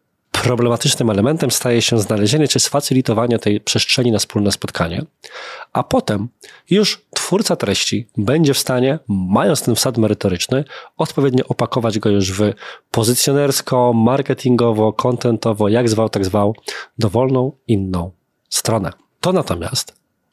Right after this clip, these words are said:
jako przykłady dobrze poprowadzonej tego typu współpracy jest dla mnie, mm, punktem wejścia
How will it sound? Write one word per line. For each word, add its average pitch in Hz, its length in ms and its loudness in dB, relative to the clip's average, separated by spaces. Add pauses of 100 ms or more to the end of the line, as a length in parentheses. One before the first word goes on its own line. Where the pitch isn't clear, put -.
jako 123 180 -2
przykłady 123 720 0 (100)
dobrze 127 380 0
poprowadzonej 117 460 0
tego 104 180 -4
typu - 280 -2
współpracy - 640 -2 (400)
jest 123 320 0
dla 139 260 0
mnie, 98 300 -4 (420)
mm, 92 180 2
punktem 127 560 -2 (200)
wejścia 127 640 -2